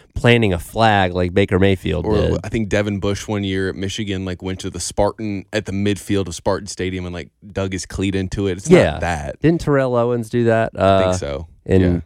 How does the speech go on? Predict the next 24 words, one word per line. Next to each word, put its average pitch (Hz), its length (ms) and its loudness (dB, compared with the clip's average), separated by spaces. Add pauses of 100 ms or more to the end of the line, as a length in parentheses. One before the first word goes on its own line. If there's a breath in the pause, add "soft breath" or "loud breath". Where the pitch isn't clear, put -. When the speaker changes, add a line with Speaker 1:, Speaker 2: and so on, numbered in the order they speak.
(140)
Speaker 2:
Yeah. 85 140 6
Speaker 1:
uh, 82 60 4
was 87 160 2
it 87 80 -4
the, 82 380 4 (1120)
the 82 320 2
Speaker 2:
Ooh. 78 60 -4
Speaker 1:
Cowboys 110 420 4
logo 110 300 2
at 110 60 0
midfield, 110 460 2
maybe? 110 380 0
Speaker 2:
Yeah, 85 240 -2
but, 110 140 -2
like, 123 260 -2
at 127 160 -6
some 143 220 -2
point, 82 380 -6 (1200)
it, 120 140 -2 (160)
just - 280 -12
go 175 120 -2
play - 160 -6
the 73 100 -10
game. 78 360 -18